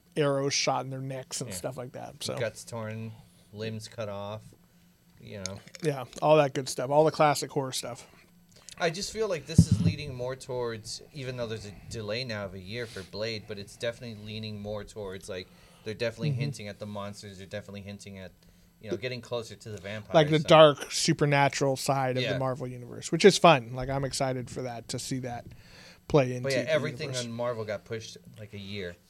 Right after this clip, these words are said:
Speaker 1: Yeah.
Speaker 2: Like, absolutely everything. It fucking sucks.
Speaker 1: Mm-hmm. Yep, yep. But, uh, hey, we still got Black Panther coming out, right?
Speaker 2: Yeah.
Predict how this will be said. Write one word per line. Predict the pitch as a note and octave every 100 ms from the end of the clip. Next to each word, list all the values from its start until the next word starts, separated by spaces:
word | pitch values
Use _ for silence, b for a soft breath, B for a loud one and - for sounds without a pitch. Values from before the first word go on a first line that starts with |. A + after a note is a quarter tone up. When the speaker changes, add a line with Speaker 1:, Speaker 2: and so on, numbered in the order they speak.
| -
Speaker 1:
Yeah. | C#3+ B2 -
Speaker 2:
Like, | G#2+ -
absolutely | G#2 A2+ - G#2+ G2+
everything. | G2 F#2+ E2+
It | E2 -
fucking | G#2 F2+ F2+ F2 E2+
sucks. | - F2 E2 - - b b b -
Speaker 1:
Mm-hmm. | F3 F3+ F#3 F#3 - - E3
Yep, | D3 - -
yep. | C#3 - _ -
But, | D#3+ C#3+ C#3
uh, | C3+ C3+ -
hey, | G#3
we | C#3
still | - E3+
got | D#3+ D3 - - -
Black | D3 -
Panther | D#3 B2+
coming | B2+ B2+
out, | C3 C#3
right? | C#3+ - -
Speaker 2:
Yeah. | A#2 A#2